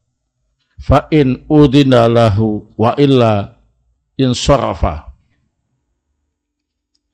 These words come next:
Al-Imam Al-Bukhari rahimahullah berkata, telah menceritakan kepada kami Muhammad ibnu Abdul Aziz.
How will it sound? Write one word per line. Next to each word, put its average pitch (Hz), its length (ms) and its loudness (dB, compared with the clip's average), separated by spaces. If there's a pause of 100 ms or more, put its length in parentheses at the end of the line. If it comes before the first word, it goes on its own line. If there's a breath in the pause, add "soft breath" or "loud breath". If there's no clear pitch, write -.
(460)
Al-Imam 175 400 4
Al-Bukhari 160 720 4
rahimahullah 151 720 0
berkata, 143 480 -2
telah 147 240 0
menceritakan 147 1120 -2
kepada 123 480 -6
kami 120 560 -6
Muhammad 139 800 -2
ibnu 123 560 -4
Abdul 120 560 -6
Aziz. 113 800 -4